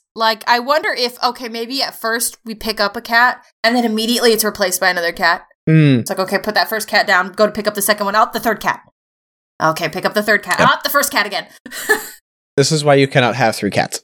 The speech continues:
Speaker 2: Two cats
Speaker 1: No.
Speaker 2: max. If you have more than two cats, you're, you're just asking for it. You're just asking for
Speaker 1: You
Speaker 2: trouble.
Speaker 1: have
Speaker 2: You're just
Speaker 1: two
Speaker 2: asking for no
Speaker 1: arms?
Speaker 2: s-, no smoothies. Yeah.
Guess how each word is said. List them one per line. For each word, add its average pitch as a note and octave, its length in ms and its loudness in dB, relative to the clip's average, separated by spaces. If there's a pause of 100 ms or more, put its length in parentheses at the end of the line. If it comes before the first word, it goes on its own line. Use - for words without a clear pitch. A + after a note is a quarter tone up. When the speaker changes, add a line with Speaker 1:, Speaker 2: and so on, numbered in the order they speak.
Speaker 2:
Two D3+ 220 4
cats D3 240 2
Speaker 1:
No. C3+ 60 -2
Speaker 2:
max. - 280 -4 (180)
If C3 140 -2
you D3+ 60 4
have D#3 100 4
more D3+ 140 6
than D3+ 80 0
two C#3+ 160 -6
cats, C3+ 460 0 (340)
you're, B2 280 4
you're A#2 120 -4
just B2 180 0
asking B2 300 0
for E2 160 -4
it. - 80 -12
You're A#2 80 0
just C3+ 100 2
asking B2 220 2
for A#2 40 2
Speaker 1:
You - 40 2
Speaker 2:
trouble. A#2+ 140 6
Speaker 1:
have G#2+ 100 2
Speaker 2:
You're A#2+ 100 2
just D3+ 120 2
Speaker 1:
two - 40 2
Speaker 2:
asking C4 280 6
for B2+ 120 0
no A2+ 80 2
Speaker 1:
arms? - 0 -
Speaker 2:
s-, - 220 2 (160)
no B2 60 4
smoothies. B2+ 460 0
Yeah. C3 140 4